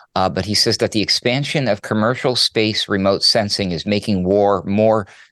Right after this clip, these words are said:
transparent for the world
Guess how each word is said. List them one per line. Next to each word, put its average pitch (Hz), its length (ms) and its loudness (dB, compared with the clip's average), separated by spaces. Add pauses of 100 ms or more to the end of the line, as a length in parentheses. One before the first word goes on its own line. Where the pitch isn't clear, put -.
transparent 104 1120 -2 (260)
for 107 200 0
the 98 120 2
world 95 500 2